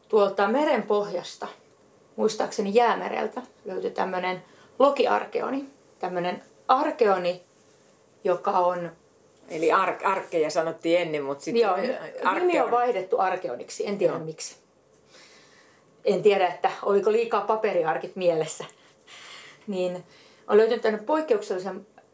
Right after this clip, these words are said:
Speaker 1: poikkeuksellisen mielenkiintoinen arkeoni, jolla on paljon eukaryoottien tämmöisen kalvora-, kalvorakkulaliikenteeseen liittyviä niin kuin
Speaker 2: Ominaisuuksia.
Speaker 1: ominaisuuksia.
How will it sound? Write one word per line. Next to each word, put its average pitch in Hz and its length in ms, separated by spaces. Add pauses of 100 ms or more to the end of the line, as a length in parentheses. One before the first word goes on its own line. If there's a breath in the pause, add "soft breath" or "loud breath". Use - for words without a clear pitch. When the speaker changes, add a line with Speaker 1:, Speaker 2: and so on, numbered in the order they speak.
(300)
Speaker 1:
poikkeuksellisen 269 440
mielenkiintoinen 185 560
arkeoni, 214 640
jolla 208 160
on 175 100
paljon 226 640 (1000 soft breath)
eukaryoottien 180 1200 (360 soft breath)
tämmöisen 180 580
kalvora-, 233 640
kalvorakkulaliikenteeseen 185 1700 (220)
liittyviä 196 640
niin - 240
kuin - 300 (920)
Speaker 2:
Ominaisuuksia. 156 500
Speaker 1:
ominaisuuksia. 185 720